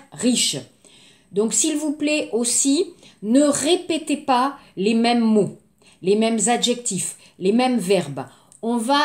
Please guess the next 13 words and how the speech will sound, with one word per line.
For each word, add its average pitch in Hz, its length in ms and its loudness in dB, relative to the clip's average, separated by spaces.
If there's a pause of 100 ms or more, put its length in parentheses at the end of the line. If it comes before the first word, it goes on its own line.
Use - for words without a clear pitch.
(120)
essayer 262 640 0
ensemble 247 640 -2
d'apprendre 254 800 0
un 214 140 0
vocabulaire 233 840 -2
plus 240 180 -6
riche. - 460 -6 (1200)
D'autre 233 340 -2
part, 285 560 0 (440)
ça - 280 -4
c'est 226 240 -2
très 233 280 -2
important, 214 520 -2